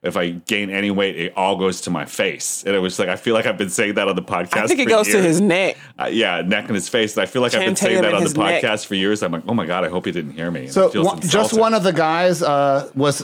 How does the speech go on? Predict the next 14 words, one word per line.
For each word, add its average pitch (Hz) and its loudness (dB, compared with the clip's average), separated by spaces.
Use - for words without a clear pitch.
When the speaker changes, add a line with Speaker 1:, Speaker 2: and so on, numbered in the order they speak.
Speaker 3:
<laughs> 143 -4
came 156 2
out 151 0
in 139 4
nineteen 139 2
eighty-five. 135 -2
Uh, 123 2
it 123 4
was 123 0
starring 139 2
Joyce 135 0
Heiser 151 0
and 123 0
Clayton 127 -2